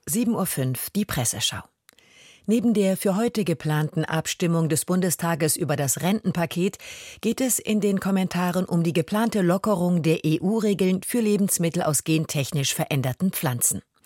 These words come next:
Dazu bemerkt der Reutlinger Generalanzeiger, wenn die E U wie jetzt Transparenz verhindert, werden Vorurteile gegen gentechnisch veränderte Lebensmittel nur noch größer.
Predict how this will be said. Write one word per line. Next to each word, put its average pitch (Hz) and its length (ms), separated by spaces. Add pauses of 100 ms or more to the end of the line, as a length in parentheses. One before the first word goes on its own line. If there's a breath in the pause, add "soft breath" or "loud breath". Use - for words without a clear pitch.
(540 loud breath)
Dazu 143 500
bemerkt 139 680
der 131 200
Reutlinger 143 500
Generalanzeiger, 151 1000 (640 loud breath)
wenn 208 200
die 220 240
E - 60
U 247 220
wie 165 140
jetzt - 540
Transparenz 175 600
verhindert, 175 600 (360 loud breath)
werden 190 260
Vorurteile 143 760
gegen 143 320
gentechnisch 180 760
veränderte 165 480
Lebensmittel 170 680
nur 156 180
noch 156 180
größer. 180 460